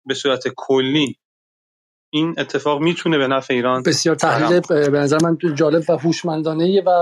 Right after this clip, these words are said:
Speaker 2: قابل فکر کردن. در واقع شما میگید که نقطهٔ مثبت چین، یعنی نقطهٔ مثبت روسیه نظامی بود، نقطهٔ مثبت چین اقتصادی. برای همین اینکه پوتین، اه، با حمله پاسخ داد کار عجیب نبود و کار منطقی بود. اینکه چین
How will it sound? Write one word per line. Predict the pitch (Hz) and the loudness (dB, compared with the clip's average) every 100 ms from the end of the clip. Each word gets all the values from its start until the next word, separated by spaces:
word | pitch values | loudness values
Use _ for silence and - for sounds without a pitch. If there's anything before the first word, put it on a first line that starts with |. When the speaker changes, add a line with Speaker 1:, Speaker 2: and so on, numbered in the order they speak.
| 165 | 2
Speaker 2:
قابل | 156 156 | -2 -2
فکر | - 160 | -4 -6
کردن. | 170 156 165 | -2 -2 -2
در | 147 | -2
واقع | 151 165 | -4 -4
شما | 165 165 | -6 -8
میگید | 165 170 | -8 -14
که | - 185 175 _ _ - | -4 -2 -2 _ _ -4
نقطهٔ | 170 151 - 165 | -2 -2 -2 0
مثبت | 160 165 - - 190 196 185 - | 0 -2 -4 -2 -2 0 -2 -2
چین، | 190 190 190 190 _ _ | 0 2 0 -4 _ _
یعنی | 170 | 0
نقطهٔ | 180 - 175 165 | 2 0 0 2
مثبت | 165 156 - 190 190 | 0 -2 -2 -2 0
روسیه | 170 160 - 156 165 151 - _ _ _ | -2 -2 -4 0 2 0 -4 _ _ _
نظامی | 160 156 165 160 | 0 2 2 2
بود، | 190 208 202 202 | 2 2 2 0
نقطهٔ | 160 151 170 | -2 -2 0
مثبت | 170 160 - 175 | 0 0 0 0
چین | 185 - 190 190 196 | -2 2 2 2 -2
اقتصادی. | 147 143 160 139 143 | -6 -2 0 0 0
برای | 156 147 | 2 2
همین | 185 185 - _ _ | 2 2 -4 _ _
اینکه | 196 185 196 170 - | 0 2 2 0 0
پوتین، | 165 160 185 147 143 _ - 220 | -2 2 0 0 -6 _ -14 -4
اه، | 156 151 147 135 170 151 _ | -2 0 0 -2 -10 -12 _
با | 170 151 | 0 0
حمله | - 160 170 | 0 2 2
پاسخ | 208 175 165 175 - | 2 0 -2 -4 0
داد | 175 180 - _ _ | 0 2 -2 _ _
کار | - 180 | -2 0
عجیب | 170 151 180 175 | 0 0 0 2
نبود | 185 185 | 2 2
و | |
کار | 175 170 | 2 0
منطقی | 185 165 151 151 156 | 2 0 -2 -4 -2
بود. | 202 208 | 0 -2
اینکه | 202 175 180 | -2 -2 -2
چین | 170 - 202 196 | -2 2 4 2